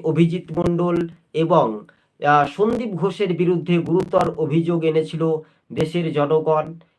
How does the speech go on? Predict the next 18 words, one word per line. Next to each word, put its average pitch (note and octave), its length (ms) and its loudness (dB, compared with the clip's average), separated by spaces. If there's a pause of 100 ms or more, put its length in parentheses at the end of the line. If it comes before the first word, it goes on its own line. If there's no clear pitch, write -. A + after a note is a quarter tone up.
(120)
কিন্তু F3 300 0
অভয়ার E3 520 4 (340)
সেই G3 360 -2
জুনিয়র F3 600 2
চিকিৎসকের E3+ 840 -2
মৃত্যু D#3+ 500 -2
হয়েছিল E3 480 0
ধর্ষণ D#3 640 -2
খুন D#3+ 300 -4
মামলায়। D3 560 0 (340)
অভিযুক্তরা E3+ 1000 2 (380)
একেবারে F3 720 2 (220)
বুক G3 360 2
ফুলিয়ে F#3 400 2
জেল E3 280 2
থেকে E3 340 2
বেরিয়ে E3 560 0 (240)
গেল। D3+ 380 0